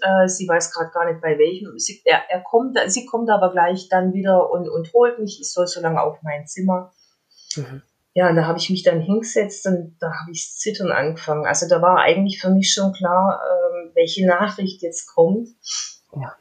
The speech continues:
Speaker 1: Und es hat vielleicht noch fünf Minuten gedauert und da hat die Schwester wieder geklopft und macht die Tür auf und ich sehe hinten dran, äh, den, den Chefarzt und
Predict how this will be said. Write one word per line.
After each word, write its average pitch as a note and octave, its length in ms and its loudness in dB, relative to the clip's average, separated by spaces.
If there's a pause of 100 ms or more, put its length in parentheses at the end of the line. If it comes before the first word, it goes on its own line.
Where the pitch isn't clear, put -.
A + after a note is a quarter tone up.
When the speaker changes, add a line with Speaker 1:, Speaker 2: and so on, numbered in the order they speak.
(500)
Speaker 1:
Und D#3 120 2
es D#3+ 160 2
hat D#3 240 -4
vielleicht D3+ 300 2
noch E3 100 0
fünf - 280 -4
Minuten E3 340 0
gedauert D#3 520 0
und D3 180 -12
da D3 180 -4
hat D3+ 140 -12
die D3+ 80 -2
Schwester E3 420 2
wieder E3 160 -2
geklopft E3+ 760 -4
und D3 180 -4
macht D#3 240 -4
die D#3+ 80 -10
Tür F3+ 340 0
auf E3 240 4
und E3+ 80 0
ich E3 180 0
sehe E3+ 220 0
hinten F3 340 -4
dran, E3 320 2
äh, D3+ 600 -2
den, D3+ 240 -2
den D3 180 -2
Chefarzt D#3+ 800 -2
und C3+ 260 -20